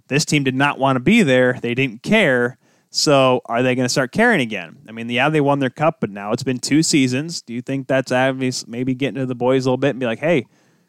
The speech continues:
we were good. Let's, let's turn this around. Let's start playing better again." And maybe a guy like Brendan Dillon can keep that spark with the Capitals and his big physical presence. Nathan Beaulieu is the only real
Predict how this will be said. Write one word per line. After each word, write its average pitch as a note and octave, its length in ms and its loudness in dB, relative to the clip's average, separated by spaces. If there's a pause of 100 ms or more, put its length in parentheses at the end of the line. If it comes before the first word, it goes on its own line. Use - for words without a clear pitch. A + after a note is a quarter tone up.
(220)
we D#3+ 140 0
were B3 100 2
good. C#3+ 460 0 (360)
Let's, - 520 -2 (160)
let's - 160 -14
turn G3 200 0
this E3+ 140 0
around. C#3+ 280 0
Let's A#2 120 -4
start D3+ 200 -2
playing C#3 200 0
better C3+ 240 2
again." G2+ 220 -4
And F#2+ 140 -16 (380)
maybe A#2 240 0
a B2 40 0
guy B2 140 2
like A#2+ 120 -4
Brendan B2 280 0
Dillon A#2+ 240 0
can G#2 120 -20
keep - 240 -8
that A#2+ 160 0
spark - 340 0
with A2 100 -10
the - 60 -12
Capitals A2 440 -2
and G#2 100 -8
his C3+ 160 0
big G#2+ 320 -4
physical G2 400 -14
presence. F#2 540 -10 (420)
Nathan G#3 320 2
Beaulieu G3+ 320 6
is F#3 100 2
the C#3+ 80 2
only F3 200 2
real D3+ 340 0